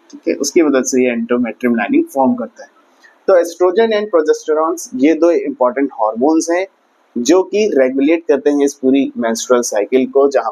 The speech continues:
पे maturation of ovum हो रहा है या जो unfertilized है, उसके एग के release के बाद जो यहाँ पे endometrium lining है, इसको भी form करने में help कर रहे हैं। तो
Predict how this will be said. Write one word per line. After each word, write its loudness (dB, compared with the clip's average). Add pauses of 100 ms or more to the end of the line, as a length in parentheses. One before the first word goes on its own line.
पे 0 (460)
maturation 0 (160)
of 2 (260)
ovum 2
हो 0
रहा 0
है -8 (540)
या 0 (580)
जो -6
unfertilized -2
है, 0 (120)
उसके -2 (400)
एग 2
के 0
release 2
के -6
बाद -2 (120)
जो 4
यहाँ -2 (100)
पे 2 (720)
endometrium 2
lining 0
है, -4 (640)
इसको 0
भी 0
form -2
करने -2
में -2
help -8
कर -4
रहे 2
हैं। -8 (680)
तो 2